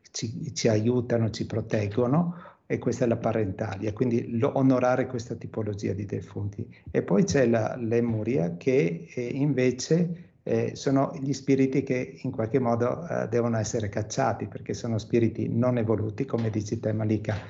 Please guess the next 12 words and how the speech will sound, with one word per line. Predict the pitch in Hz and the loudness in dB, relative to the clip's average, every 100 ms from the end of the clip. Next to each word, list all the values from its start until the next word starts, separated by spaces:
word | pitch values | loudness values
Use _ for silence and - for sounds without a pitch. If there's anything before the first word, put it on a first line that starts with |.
| - _ | -16 _
non | 123 127 | 0 2
sono | 127 120 | 4 2
andati | 113 110 107 120 | 4 2 2 0
nella | 107 107 | 0 2
luce, | 117 113 110 - 147 - - _ | 2 0 -2 -4 -6 -8 -20 _
sono | - - 131 131 | -16 -2 0 0
attaccati, | - 120 123 113 - 135 120 - | -4 -4 -6 -4 0 0 0 -2
hanno | 110 113 110 | -6 -4 -6
ancora, | 107 - 135 123 110 110 113 110 110 110 127 | -4 2 2 4 0 -4 -6 -6 -6 -6 -8
eh, | 110 | -8
delle | 104 107 | -4 -2
energie | 110 117 110 131 127 123 | 0 0 0 2 4 2